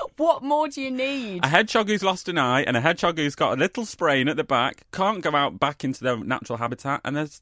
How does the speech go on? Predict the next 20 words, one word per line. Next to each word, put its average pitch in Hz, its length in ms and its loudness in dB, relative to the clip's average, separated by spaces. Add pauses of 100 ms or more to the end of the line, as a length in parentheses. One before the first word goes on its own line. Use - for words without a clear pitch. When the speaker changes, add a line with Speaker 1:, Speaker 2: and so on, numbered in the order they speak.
(100)
Speaker 2:
in 151 100 -2
a 165 60 -4
sanctuary. 196 440 -4
And 214 140 4
that 180 120 6
Speaker 1:
Gorgeous. - 120 0
Speaker 2:
made 151 220 2
the 143 80 -2
news. 123 440 0
Speaker 1:
Yeah. 208 280 0
<laughs> - 80 -6
Speaker 2:
This 143 500 2
is 110 180 -2
why 110 200 2
News 127 200 2
of 135 40 -4
the 131 80 2
North 123 420 2
is 98 180 -2
sterling. 92 1080 0